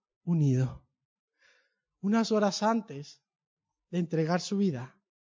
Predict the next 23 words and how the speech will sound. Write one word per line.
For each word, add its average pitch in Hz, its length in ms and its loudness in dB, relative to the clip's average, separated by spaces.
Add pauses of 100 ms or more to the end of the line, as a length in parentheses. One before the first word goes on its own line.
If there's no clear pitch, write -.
(1300)
levantó 165 840 0 (460)
sus - 340 -4
ojos 185 320 0
al 180 140 -4
cielo 135 420 -12 (1300)
y 202 120 8
dijo: 233 420 12
"Padre, 233 640 8 (1080)
ruego 269 680 8
por 254 320 6
todos 277 280 10
los 269 180 6
que 240 140 6
han 240 160 12
de 254 120 8
creer 233 340 10
en 240 200 12
mí, 202 420 6 (1160)
para 285 220 12
que 277 160 10
todos 311 400 10
sean 349 560 6
uno, 381 540 8